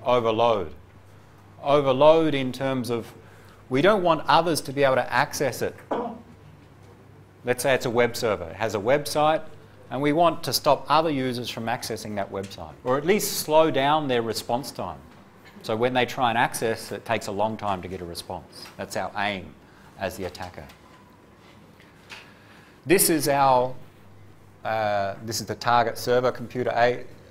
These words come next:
Computer seven, node seven is a router. So this is a, forget about the,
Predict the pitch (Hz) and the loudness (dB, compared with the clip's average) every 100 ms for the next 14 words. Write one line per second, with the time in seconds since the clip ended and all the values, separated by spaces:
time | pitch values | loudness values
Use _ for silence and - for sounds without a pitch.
0 | - - 127 127 139 127 151 139 139 127 | -20 -12 -8 -2 -2 2 4 4 4 -2
1 | 131 127 - 131 120 110 98 107 123 170 | -2 -2 0 0 0 -4 0 4 4 2
2 | 175 - - - - - - - - - | -4 -6 -10 -12 -18 -20 -20 -20 -20 -10
3 | 104 127 143 113 104 95 - - - - | -4 -2 -2 -2 -2 -4 -8 -20 -16 -10
4 | 120 135 104 110 104 104 101 98 95 | -2 0 2 4 2 0 -4 -4 -4